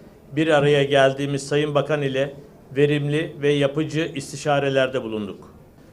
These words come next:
Ülkelerimiz arasındaki stratejik ortaklığı teyit ettiğimiz görüşmede, nato dahil olmak üzere uzun süredir devam eden savunma işbirliğimizin, savunma sanayi ve güvenlik alanındaki artan bağlarımızın önemini vurguladık.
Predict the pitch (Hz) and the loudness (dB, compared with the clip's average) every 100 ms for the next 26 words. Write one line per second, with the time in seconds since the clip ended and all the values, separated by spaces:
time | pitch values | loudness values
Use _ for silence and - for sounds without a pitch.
0 | - 147 143 185 190 214 214 190 170 170 | -10 -8 -4 -2 0 0 2 4 4 2
1 | 170 156 156 143 - 180 - 160 180 160 | -4 -2 -4 -6 -4 -4 -2 -4 -6 0
2 | 160 156 156 156 156 151 151 151 156 147 | 0 2 -2 0 -2 -2 -2 -2 0 -4
3 | - 147 147 143 131 127 123 123 117 120 | -4 -4 -4 -4 -4 -6 -6 -6 -2 -2
4 | - - - - - - - - 165 180 | -4 -16 -20 -20 -20 -20 -16 -2 0 0
5 | 196 180 170 180 180 170 165 151 147 156 | 4 6 6 6 4 4 0 -4 0 0
6 | 156 151 185 - 165 151 147 143 139 147 | 0 -4 -6 -6 -4 -2 -2 4 6 6
7 | 147 143 147 135 - 156 156 156 156 156 | 4 0 -2 -2 0 0 0 -2 -4 -4
8 | 156 139 131 120 113 156 - - - - | -2 0 -2 -2 -6 -8 -10 -20 -20 -20
9 | - 135 147 160 180 180 165 156 156 160 | -6 0 0 2 0 0 0 2 2 0
10 | 190 - - - - 131 143 147 151 165 | -6 -14 -20 -20 -6 -4 -2 0 0 0
11 | 160 151 151 151 151 147 - 135 139 151 | -2 2 2 2 -2 -4 -2 -2 0 0
12 | 156 151 135 135 139 139 143 131 151 147 | 0 0 0 2 4 2 0 -2 -4 -2
13 | 139 139 139 135 123 113 110 104 139 - | -4 -2 -2 -4 -4 -4 -2 0 -2 -6
14 | - | -16